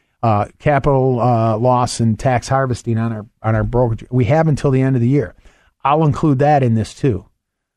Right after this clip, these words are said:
But these, uh, this is all I'm trying to arm you with some, um, some good information and, uh,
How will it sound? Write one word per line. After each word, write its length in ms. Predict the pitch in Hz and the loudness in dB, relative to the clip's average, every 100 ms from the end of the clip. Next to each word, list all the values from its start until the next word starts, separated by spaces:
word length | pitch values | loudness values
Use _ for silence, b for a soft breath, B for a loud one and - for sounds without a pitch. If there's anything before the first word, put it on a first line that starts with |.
| _ _ _ | _ _ _
But 140 | 117 | -2
these, 200 | 196 202 | 2 4
uh, 120 | 196 | 2
this 200 | 160 175 | 2 0
is 140 | 208 156 | 2 2
all 160 | 165 | 2
I'm 80 | 143 | 0
trying 220 | - 165 | 0 0
to 60 | 139 | 0
arm 260 | 135 156 151 | 0 0 2
you 100 | 139 | 2
with 160 | 127 | 0
some, 220 | - 131 | 0 0
um, 420 | 120 120 113 113 104 _ _ _ _ _ _ _ _ _ _ _ _ | 2 0 0 0 -4 _ _ _ _ _ _ _ _ _ _ _ _
some 200 | - 143 | -2 0
good 160 | 127 165 | 2 2
information 800 | 151 143 131 143 170 - 117 131 _ _ _ _ _ _ _ - | 2 0 0 2 0 0 -2 -4 _ _ _ _ _ _ _ -2
and, 400 | 123 123 127 127 | 0 0 2 2
uh, 280 | 123 123 | 2 0